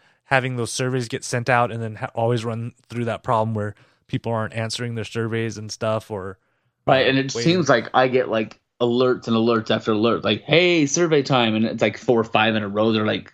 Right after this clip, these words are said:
Speaker 2: "We're still trying to get the survey."
Speaker 1: Yeah.
Speaker 2: This is when you claim it and you can kind of pick it and you can say,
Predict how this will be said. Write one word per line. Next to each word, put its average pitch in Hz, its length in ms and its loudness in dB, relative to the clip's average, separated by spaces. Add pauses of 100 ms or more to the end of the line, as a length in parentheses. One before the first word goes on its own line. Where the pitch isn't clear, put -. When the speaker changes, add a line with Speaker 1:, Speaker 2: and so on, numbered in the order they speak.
Speaker 2:
"We're 156 200 2
still 175 240 2
trying 170 220 4
to 131 40 0
get 147 140 0
the - 40 -10
survey." 160 320 -2
Speaker 1:
Yeah. 123 220 -2 (220)
Speaker 2:
This 185 200 4
is 208 280 2
when 147 240 4
you 180 100 2
claim 151 320 4
it 160 160 2
and 131 100 2
you 127 60 0
can 127 220 -4
kind 131 160 0
of 113 120 -6
pick 139 240 -2
it - 160 -2
and 110 80 -4
you 110 120 0
can 113 160 -6
say, 113 360 0